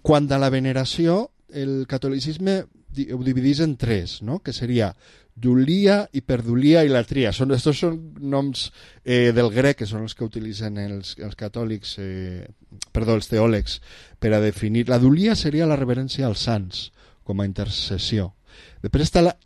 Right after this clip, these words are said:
Hiperdulia, que és una miqueta més que la veneració als sants, que és la que mereix la Mare de Déu. I la Tria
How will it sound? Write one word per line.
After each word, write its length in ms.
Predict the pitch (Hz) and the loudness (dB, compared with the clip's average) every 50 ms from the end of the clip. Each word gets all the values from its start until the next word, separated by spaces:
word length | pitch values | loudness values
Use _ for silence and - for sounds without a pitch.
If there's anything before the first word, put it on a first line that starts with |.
| _ | _
Hiperdulia, 840 | - 175 190 170 - - 151 143 135 131 135 139 156 165 151 156 160 | 0 2 2 2 4 4 4 4 4 2 2 2 2 2 2 2 0
que 100 | - 123 | -4 -6
és 80 | 120 131 | -8 -6
una 140 | 139 143 135 | -6 -4 -4
miqueta 400 | 139 139 - 131 123 - 120 113 | -4 -4 -4 -4 -4 -4 -4 -4
més 540 | 107 113 131 139 147 135 139 175 - - - - _ | -4 -2 -2 -2 -2 -2 -4 -6 -10 -14 -18 -18 _
que 140 | - 110 101 | -10 -8 -6
la 100 | 104 104 104 | -4 -4 -4
veneració 480 | 104 104 104 104 101 - - 127 120 | -4 -4 -6 -6 -8 -8 -4 -2 -2
als 160 | 113 107 - - | -2 -2 -4 -6
sants, 300 | 147 147 160 175 - - | -6 -6 -6 -8 -10 -12
que 140 | - 117 107 | -10 -8 -8
és 60 | 107 | -6
la 160 | 120 123 123 120 | -4 -4 -4 -4
que 240 | - 135 139 147 147 _ - - - - _ - | -2 -2 -2 -2 -4 _ -14 -20 -20 -20 _ -6
mereix 580 | 113 117 117 117 110 123 131 143 165 - - - | -2 0 2 2 2 2 2 2 0 -4 -8 -10
la 400 | - 117 113 107 107 113 123 - | -8 -6 -4 -2 -2 -2 -4 -6
Mare 320 | - 101 107 107 107 104 101 92 | -8 -10 -8 -6 -4 -4 -4 -4
de 80 | 92 85 | -6 -6
Déu. 200 | 87 85 82 - _ _ _ _ _ _ _ _ | -8 -10 -12 -12 _ _ _ _ _ _ _ _
I 140 | - 139 139 135 | 4 6 6 6
la 160 | 127 120 117 | 6 4 4
Tria 460 | - - 185 202 208 185 139 135 156 | 2 -2 -2 0 2 4 4 4 2